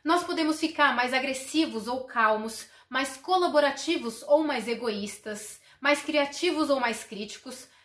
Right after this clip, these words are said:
memorizar mais ou menos. Será que estamos projetando espaços coerentes com os estímulos afetivos que gostaríamos de oferecer aos usuários? Será que os espaços das nossas escolas públicas estimulam as crianças a aprender e a socializar? Será que a arquitetura dos nossos hospitais favorece a recuperação dos pacientes?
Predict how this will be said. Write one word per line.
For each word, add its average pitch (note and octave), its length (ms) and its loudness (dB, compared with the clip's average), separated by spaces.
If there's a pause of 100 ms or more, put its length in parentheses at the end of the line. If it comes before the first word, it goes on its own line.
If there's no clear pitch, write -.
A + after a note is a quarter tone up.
(100)
memorizar D#4 640 4
mais C4 540 2
ou C#4+ 200 2
menos. G3+ 440 -6
Será D#4+ 400 4
que G#4+ 100 -2
estamos D#4 300 0
projetando C#4 500 0
espaços C4 520 0
coerentes D#4 680 2
com C#4+ 140 -4
os A3 100 -6
estímulos C4+ 560 -2
afetivos A#3+ 640 -2
que C4 120 -6
gostaríamos C#4 760 2
de B3+ 80 -6
oferecer A3+ 460 -4
aos G#3+ 180 0
usuários? F#3+ 760 -2
Será D#4+ 240 6
que F4 80 0
os C#4+ 80 0
espaços D4 560 2
das A3+ 200 -4
nossas B3 340 -2
escolas C4+ 460 -4
públicas A#3 580 -4
estimulam C4+ 640 2
as B3 160 0
crianças A3+ 500 -4
a A#3 120 6
aprender A#3 420 -2
e C4 80 -2
a A3 60 0
socializar? G#3 840 -4
Será D4+ 300 6
que F4+ 80 -4
a E4 60 2
arquitetura C#4+ 460 -4
dos A#3+ 180 -10
nossos B3 320 -8
hospitais B3 580 -2
favorece C4 640 2
a C4 40 2
recuperação B3 720 -6
dos A3 140 -10
pacientes? G#3 960 -8